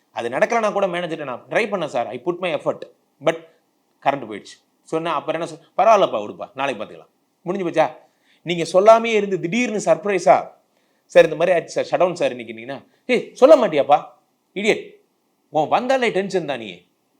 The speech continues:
நாலு வார்த்தை பேசுவார், நீங்க நா-, நீங்க பதிலுக்கு நாலு வார்த்தை பேசுவீங்க. வேற ஆளை எடுத்துங்க சார், தேவையில்ல சார். பிரச்சனை எல்லாம் எதனால? அவர் திடீர்னு பதினோரு மணிக்கு அவருக்கு, "சார், ஷட் டவுன்னு" சொன்னா அவருக்கு கோவம் வருமா, வராதா? காலைல இருந்தே ஃபாலோ பண்ணிட்டு இருந்திருக்கணும். அதுக்காக இருநூறு மெசேஜ் அனுப்பாதீங்க,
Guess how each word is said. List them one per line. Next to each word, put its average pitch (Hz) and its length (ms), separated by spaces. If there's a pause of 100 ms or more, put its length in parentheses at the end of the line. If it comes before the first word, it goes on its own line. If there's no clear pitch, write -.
நாலு 165 220
வார்த்தை 170 240
பேசுவார், 110 280
நீங்க 147 280
நா-, 170 100
நீங்க 208 220
பதிலுக்கு 175 340
நாலு 139 120
வார்த்தை 127 220
பேசுவீங்க. 85 360 (460)
வேற 156 180
ஆளை 185 160
எடுத்துங்க 170 220
சார், 117 200
தேவையில்ல 139 200
சார். 101 220 (380)
பிரச்சனை 196 360
எல்லாம் 185 220
எதனால? 143 380 (540)
அவர் 143 260
திடீர்னு 233 480
பதினோரு 170 300
மணிக்கு 165 260
அவருக்கு, 131 420 (120)
"சார், 147 180
ஷட் 143 220
டவுன்னு" 185 160
சொன்னா 147 300
அவருக்கு 127 300
கோவம் 151 80
வருமா, 123 220
வராதா? 95 360 (260)
காலைல 123 120
இருந்தே 131 220
ஃபாலோ 170 240
பண்ணிட்டு 131 220
இருந்திருக்கணும். 87 380 (840)
அதுக்காக 151 260
இருநூறு 190 440
மெசேஜ் 196 220
அனுப்பாதீங்க, 127 340